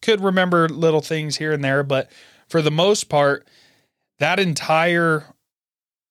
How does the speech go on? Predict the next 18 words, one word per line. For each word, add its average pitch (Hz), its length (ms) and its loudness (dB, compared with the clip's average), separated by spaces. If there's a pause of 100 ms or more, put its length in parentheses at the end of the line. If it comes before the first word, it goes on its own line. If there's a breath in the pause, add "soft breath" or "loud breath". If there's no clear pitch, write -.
(200)
degree 143 500 0
or 147 160 0
whatever 139 400 0
you 143 140 0
wanna 135 240 -2
call 185 320 2
it 143 160 -2 (960)
was 139 240 0
gone. 117 500 -2
I 127 140 -4
couldn't, 151 360 -2 (280)
I 131 80 -6
couldn't 175 460 -2 (160)
put 180 260 0
it 147 180 -2
to - 220 -4
action. 120 500 -4 (1080 soft breath)
So 190 460 0